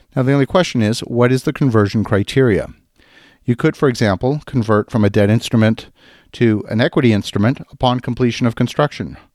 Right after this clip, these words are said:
or perhaps on achieving a specific leasing occupancy number.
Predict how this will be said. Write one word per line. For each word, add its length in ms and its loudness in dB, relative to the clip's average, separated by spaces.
or 120 -2
perhaps 400 -2
on 100 0
achieving 420 2
a 40 -2
specific 560 -2
leasing 480 0
occupancy 500 -2
number. 320 -2